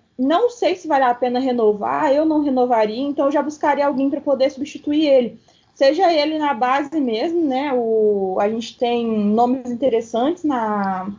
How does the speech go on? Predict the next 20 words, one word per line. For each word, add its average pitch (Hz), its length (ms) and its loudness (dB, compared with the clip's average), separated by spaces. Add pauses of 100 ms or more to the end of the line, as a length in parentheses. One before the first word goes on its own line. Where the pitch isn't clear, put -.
(180)
na 220 180 0
base, 220 540 0 (160)
ou 294 1080 2
até 269 400 -2
mesmo 269 360 0
buscar 311 480 -2
fora. 226 500 2
Mas, 233 260 -2
assim, 269 480 -4 (480)
é, 214 760 0
se 214 100 -2
a - 20 4
gente 269 200 0
arrumasse 311 440 0
um 294 80 0
Júnior 262 280 -2
Alonso 262 440 0
pro 233 120 -12
lado 233 200 0
direito, 240 760 0